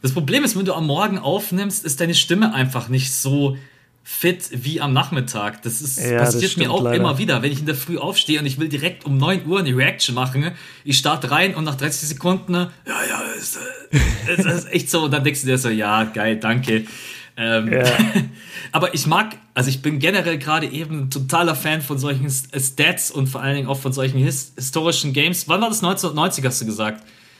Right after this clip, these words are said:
Speaker 1: Gibt's das auf
Speaker 2: Neunzehnhundertneunzig, zweiter November neunzehnhundertneunzig.
Speaker 1: Das gibt's doch bestimmt auf YouTube, oder? Solche Spiele gibt's meistens.
Speaker 2: Äh, meins sind voller Länge vielleicht. Lass mal gucken.
Speaker 1: Ja.
Speaker 2: Dann
Speaker 1: Aber das
Speaker 2: aber
Speaker 1: längste Spiel mit Overtime gibt's?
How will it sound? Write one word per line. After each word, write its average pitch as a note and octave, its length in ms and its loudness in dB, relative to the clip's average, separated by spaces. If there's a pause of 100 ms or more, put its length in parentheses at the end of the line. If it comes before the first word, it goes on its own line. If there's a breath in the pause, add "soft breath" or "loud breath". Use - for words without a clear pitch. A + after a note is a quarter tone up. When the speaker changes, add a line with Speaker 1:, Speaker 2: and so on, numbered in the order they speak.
(220 soft breath)
Speaker 1:
Gibt's - 180 4
das A3 100 2
auf G3+ 80 2
Speaker 2:
Neunzehnhundertneunzig, D#3+ 680 2
zweiter E3 340 2
November D3+ 400 2
neunzehnhundertneunzig. C3 1040 0
Speaker 1:
Das B2+ 160 0
gibt's C3 160 -2
doch B2+ 80 2
bestimmt C#3+ 280 2
auf B2+ 120 6
YouTube, A2 380 -2
oder? B2+ 440 0
Solche B2 240 0
Spiele C#3 340 0
gibt's C3 240 -4
meistens. B2 800 -4
Speaker 2:
Äh, A#2+ 500 2
meins D#3 280 2
sind G#3+ 140 2
voller G3 320 4
Länge F#3+ 300 4
vielleicht. C#3+ 960 0
Lass C3 200 -12
mal C#3 120 -8
gucken. B2+ 280 -8
Speaker 1:
Ja. D3+ 400 -8 (200)
Speaker 2:
Dann - 120 -10
Speaker 1:
Aber B2+ 120 -2
das C#3 140 0
Speaker 2:
aber C#3+ 120 0
Speaker 1:
längste G#3 280 0
Spiel G#3+ 560 0
mit D3+ 260 -4
Overtime F#3 580 -2
gibt's? - 540 -6